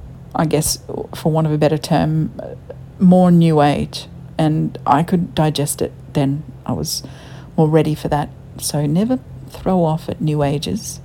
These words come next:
okay? 'Cause New Age has, some of it's false, yes, but a lot of it ha-, is a, it's a very good landing platform for people to help them,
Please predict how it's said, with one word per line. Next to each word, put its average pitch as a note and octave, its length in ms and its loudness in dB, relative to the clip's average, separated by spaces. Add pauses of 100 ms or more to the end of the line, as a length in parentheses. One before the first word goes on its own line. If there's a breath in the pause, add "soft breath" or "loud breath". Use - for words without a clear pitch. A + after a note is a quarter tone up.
(160)
okay? F3+ 400 -2 (120)
'Cause - 280 -6
New G3+ 180 0
Age G3+ 220 -2
has, E3+ 240 -2 (600 loud breath)
some G#3 200 4
of A3+ 100 6
it's A#3 140 0
false, F#3 360 4
yes, F3 240 2
but - 220 -2 (240)
a E3+ 60 4
lot F#3+ 160 4
of A3 80 0
it - 120 -4 (200)
ha-, F#3+ 440 0
is F3 180 -2
a, E3 80 -2
it's - 240 -10
a - 20 -4
very G3 240 0
good G3 200 -2 (440)
landing D#3 640 2 (500)
platform - 580 -4
for - 140 -6
people - 400 -8 (1000 loud breath)
to - 100 -4
help F#3+ 400 2
them, D#3 320 0